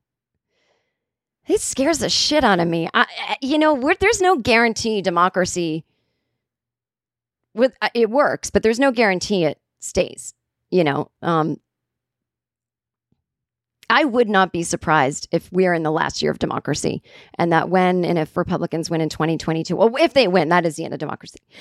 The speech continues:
And I wouldn't be surprised if it happens. I just think the disinformation is too far gone. And I wish there'd be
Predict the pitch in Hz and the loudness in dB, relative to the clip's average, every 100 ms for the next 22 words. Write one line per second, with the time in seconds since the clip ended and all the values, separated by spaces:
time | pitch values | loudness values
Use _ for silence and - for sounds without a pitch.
0 | - - 240 254 311 349 277 - 202 165 | -6 0 2 4 4 2 0 0 0 0
1 | 156 147 - - - _ _ _ _ _ | -4 -8 -12 -20 -20 _ _ _ _ _
2 | _ _ _ _ _ _ _ _ _ _ | _ _ _ _ _ _ _ _ _ _
3 | _ _ - 208 - 208 190 - 202 180 | _ _ -2 -2 0 0 0 -2 -4 -2
4 | 180 160 170 - 165 170 151 156 170 147 | -4 -2 -6 -4 -4 -2 -2 -2 -4 -4
5 | 143 - 208 190 175 170 175 196 220 220 | -6 -4 -2 0 2 2 2 2 2 2
6 | 294 - 247 202 180 180 | 0 0 0 0 -2 -2